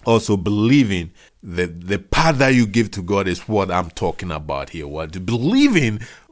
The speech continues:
who you are and whom you have believed and who dwells in you. You know, so we talk about that, and then we also talk about this actually could be a new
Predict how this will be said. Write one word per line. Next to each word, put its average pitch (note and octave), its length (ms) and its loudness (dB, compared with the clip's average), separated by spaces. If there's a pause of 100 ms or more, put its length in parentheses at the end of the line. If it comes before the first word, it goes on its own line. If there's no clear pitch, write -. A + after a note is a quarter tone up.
(180)
who D3 160 8
you A2+ 240 4
are G2 180 2
and G#2+ 240 0
whom G3 380 4
you A2 220 4
have F2+ 260 -2
believed E2+ 480 -2
and E2+ 160 -4
who G2+ 220 0
dwells D#3 500 2
in C#3+ 140 -2
you. D#2 360 -6 (380)
You G2+ 120 -2
know, F#2 180 -2
so C3 100 4
we C3+ 160 6
talk C#3 320 2
about G2+ 360 2
that, G2+ 80 0
and G2+ 120 -2
then G#2 160 -2
we G2+ 100 0
also G2+ 300 0
talk G2+ 320 -4
about F2 440 -4 (280)
this A#2 380 0
actually F#2+ 640 0 (180)
could F2 240 -6
be G#2+ 240 2
a F#2+ 40 -4
new B2+ 920 4